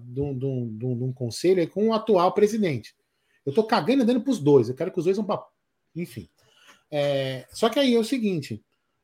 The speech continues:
é, não vai envolver o nome do Palmeiras também?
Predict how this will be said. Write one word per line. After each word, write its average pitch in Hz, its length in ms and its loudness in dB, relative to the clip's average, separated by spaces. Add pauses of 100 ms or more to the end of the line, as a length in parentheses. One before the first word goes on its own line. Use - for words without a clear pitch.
(100)
é, 143 480 -4 (200)
não 196 200 4
vai 262 180 4
envolver 180 300 2
o 180 60 4
nome 165 200 0
do 143 80 0
Palmeiras 143 460 -2
também? 139 420 -6